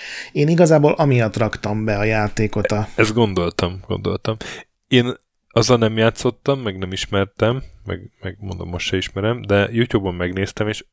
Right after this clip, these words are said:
Speaker 2: annyira egy ilyen kis bájos és, ö, és, ö, szívvel készült remake-nek tűnik. Vagy hát nem is csak remake, mert még, mert annál azért több, mert ugye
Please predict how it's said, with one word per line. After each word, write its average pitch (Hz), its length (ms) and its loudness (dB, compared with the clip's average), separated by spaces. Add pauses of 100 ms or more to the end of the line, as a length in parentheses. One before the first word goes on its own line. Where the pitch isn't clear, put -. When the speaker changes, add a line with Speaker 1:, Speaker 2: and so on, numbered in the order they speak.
(100)
Speaker 2:
annyira 123 460 2
egy 87 200 -4
ilyen 90 140 -2
kis 95 220 -4
bájos 92 520 0
és, 87 280 -4
ö, 90 160 -2 (600)
és, 92 420 0
ö, 95 400 2
szívvel 90 540 2
készült 92 760 0
remake-nek 92 640 -2
tűnik. 90 540 -4 (760)
Vagy - 160 -10
hát 107 160 4 (140)
nem 120 160 -6
is - 180 -4
csak - 240 -2
remake, 101 360 -2
mert 98 160 -4
még, 98 220 -4
mert 101 180 0
annál 101 160 2
azért 101 240 2
több, 95 340 0 (260)
mert 87 200 -10
ugye 87 300 2